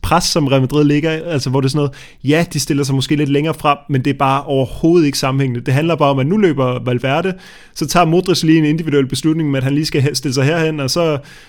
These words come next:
så presser Vinicius det op. Der, altså, det virker ikke, som om der er nogen træner, der sådan har fortalt dem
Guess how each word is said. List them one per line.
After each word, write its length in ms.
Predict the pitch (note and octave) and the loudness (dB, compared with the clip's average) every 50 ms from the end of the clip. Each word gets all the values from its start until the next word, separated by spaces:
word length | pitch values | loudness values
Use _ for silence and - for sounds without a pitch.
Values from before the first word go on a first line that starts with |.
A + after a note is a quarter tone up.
| - - - | -20 -16 -10
så 120 | - D3 | -10 -8
presser 300 | - - D#3 D3+ C3 D3 | -2 0 2 2 2 2
Vinicius 420 | C3 C3+ D3+ E3+ D#3 - D#3 C3+ - | 2 2 2 0 -2 -2 -4 -4 -2
det 140 | D3 C#3+ | 0 0
op. 220 | D3 C#3+ C#3+ C#3+ C#3+ - - C3+ A#2+ | 2 2 2 0 -2 -4 -6 -2 0
Der, 80 | C#3+ B2+ - - - | 0 0 -2 -4 -4
altså, 160 | E3+ C3+ B2+ | -2 0 2
det 100 | C3+ C3+ | 4 4
virker 200 | C#3 D#3+ F#3 F3+ | 6 6 6 4
ikke, 100 | E3 D#3 | 4 2
som 100 | - D#3+ | 0 0
om 80 | D3 C#3+ | 0 2
der 80 | C#3+ | 2
er 40 | C#3 | 2
nogen 260 | C3+ C#3 D3 D#3+ F3+ | 2 2 2 2 0
træner, 320 | F3+ - - C#3+ C3 C#3 C#3+ | 0 0 0 0 0 0 0
der 100 | C#3 C3+ | 0 0
sådan 140 | A#2+ C3 B2+ | 0 0 0
har 80 | B2+ | 0
fortalt 380 | C3 B2 - - C#3+ C#3+ C#3 - | -2 -4 -4 -2 -2 -2 -2 -4
dem 160 | C3+ A#2+ | -6 -6